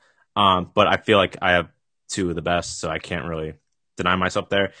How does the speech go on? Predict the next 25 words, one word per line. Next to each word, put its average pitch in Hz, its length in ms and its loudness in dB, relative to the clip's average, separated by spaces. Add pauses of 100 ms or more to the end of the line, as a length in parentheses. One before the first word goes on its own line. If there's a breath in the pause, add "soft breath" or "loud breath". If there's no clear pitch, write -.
(200 soft breath)
And 135 100 0
then 143 100 6
just 143 120 2
a 139 60 0
couple 135 240 2
others 117 160 4
I 117 40 4
just 107 100 -4
wanted 107 220 0
to 82 60 -4
mention 95 380 -2
just 92 160 -10
for 87 60 -14
the 85 80 -8
sake 90 220 -4
of 80 60 -14
mentioning. 98 460 -6
The 95 100 -2
Meyerowitz 123 420 4
Stories, 156 520 -4 (180)
Dustin 117 300 -2
Hoffman 107 640 0
puts - 180 -4
on 90 120 -2
an 85 60 -10